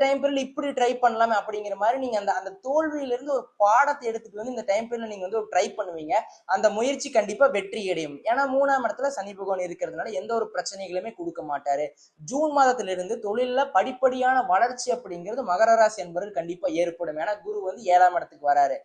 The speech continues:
ஒரு பார்ட்னர் நல்லா சப்போர்ட் பண்ணுவாங்க. இப்ப லைஃப் பார்ட்னர், வாழ்க்கை துணை வந்து கண்டிப்பா நல்ல ஒரு, ஒரு சப்போர்ட்டா இருப்பாங்க, ஒரு ஸ்டாண்ட், ஒரு பேக் போனா இருப்பாங்க, ஒரு முதுகெலும்பா கண்டிப்பா இருப்பாங்க. குரு வந்து உங்க ஜென்ம ராசியை பார்க்கறதுனால எடுக்கிற முயற்சி எல்லாமே கண்டிப்பா வெற்றி அடையும் அப்படின்னு சொல்லலாம். ஒரு தெளிவான ஒரு மனநிலை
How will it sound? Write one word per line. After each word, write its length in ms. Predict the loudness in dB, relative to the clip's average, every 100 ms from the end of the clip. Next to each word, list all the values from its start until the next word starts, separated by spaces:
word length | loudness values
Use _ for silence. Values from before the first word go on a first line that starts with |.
| _ _
ஒரு 160 | -2 0 6
பார்ட்னர் 480 | 6 6 4 2 4
நல்லா 160 | 2 2
சப்போர்ட் 380 | -2 -6 -8 -8
பண்ணுவாங்க. 360 | -4 -4 0 -2 -2 -14
இப்ப 160 | _ 4
லைஃப் 240 | 6 4 2
பார்ட்னர், 380 | 6 6 6 -2 2
வாழ்க்கை 340 | 4 4 2 -8 -6
துணை 180 | -4 -4
வந்து 180 | -4 -4 -2
கண்டிப்பா 300 | -2 -4 -4
நல்ல 200 | -2 0 2
ஒரு, 100 | 0 -2
ஒரு 140 | -4
சப்போர்ட்டா 500 | -2 -2 0 0 4 4
இருப்பாங்க, 320 | 4 0 0
ஒரு 120 | -4 -4
ஸ்டாண்ட், 420 | -2 0 0 0 -2
ஒரு 180 | -4 -4 2
பேக் 260 | 4 4 2
போனா 240 | 0 2 2
இருப்பாங்க, 320 | 0 -2 -2
ஒரு 140 | -4 -6
முதுகெலும்பா 560 | -8 -6 -4 -2 -2 -2
கண்டிப்பா 320 | -4 -6 -4
இருப்பாங்க. 460 | -6 -6 -6 -6 -2 -4 -4 _ _
குரு 200 | -4 2 2
வந்து 160 | 2
உங்க 120 | 2 0
ஜென்ம 240 | -2 2 4
ராசியை 340 | 4 2 -2
பார்க்கறதுனால 600 | 2 2 2 -4 0 2 0 -4 _ -6
எடுக்கிற 300 | -6 0 0
முயற்சி 420 | 0 2 2 2 -2 0
எல்லாமே 260 | 0 0
கண்டிப்பா 400 | 0 0 -2 -4
வெற்றி 320 | -2 -2 -2 2
அடையும் 280 | 2 2 -2
அப்படின்னு 300 | -6 -6 -8
சொல்லலாம். 280 | -6 -2 0 -2
ஒரு 100 | -4
தெளிவான 460 | -4 0 2 4 4
ஒரு 120 | 2 2
மனநிலை 480 | 2 4 4 2